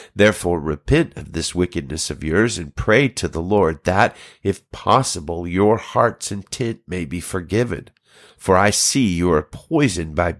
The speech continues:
bitterness and bound by wickedness." "Pray to the Lord for me," Simon replied,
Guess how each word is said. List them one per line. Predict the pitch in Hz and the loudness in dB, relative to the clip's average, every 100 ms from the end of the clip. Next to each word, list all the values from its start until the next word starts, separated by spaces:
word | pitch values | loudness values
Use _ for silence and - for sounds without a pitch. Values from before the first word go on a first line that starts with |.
| - | 0
bitterness | 123 113 80 65 - - | 2 2 -2 -4 -4 -6
and | 73 - | -10 -6
bound | - 117 92 73 - | -2 0 0 -2 -6
by | - 73 | -8 -6
wickedness." | 92 101 - - - - - _ - - _ _ _ | -6 -8 -8 -12 -12 -12 -12 _ -20 -20 _ _ _
"Pray | - - 120 139 107 | -10 -2 2 4 2
to | - 90 | -2 -4
the | 101 | -2
Lord | 113 135 123 107 | 4 6 6 2
for | 101 | -6
me," | 90 95 87 - | -4 -4 -6 -8
Simon | - 80 82 - | -4 -2 -4 -8
replied, | - - 85 78 - | -14 -8 -6 -6 -12